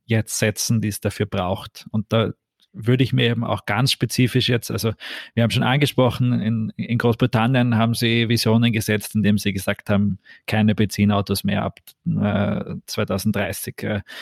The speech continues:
äh, von der Leyen hat, hat den Gre-, Green New Deal, ähm, angesprochen. Macron, ganz stark Frankreich als, als Start-up-Nation.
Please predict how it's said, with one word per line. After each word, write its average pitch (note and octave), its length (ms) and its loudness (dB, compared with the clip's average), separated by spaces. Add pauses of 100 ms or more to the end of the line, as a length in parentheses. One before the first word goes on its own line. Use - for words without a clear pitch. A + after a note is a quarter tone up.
(300)
äh, A#2 160 2
von B2+ 220 2
der C3 100 4
Leyen A#2+ 320 4
hat, - 400 -4
hat A#2+ 220 -2
den A#2 100 4
Gre-, A#2 380 2
Green A#2 320 4
New A2+ 180 6
Deal, F2+ 380 -4 (300)
ähm, G2+ 320 -6
angesprochen. G#2+ 680 -4
Macron, A#2 600 4 (260)
ganz A#2 260 0
stark G#2+ 300 -2
Frankreich A2+ 760 -2
als, A2 320 -6
als G#2+ 260 -4
Start-up-Nation. G#2 920 -2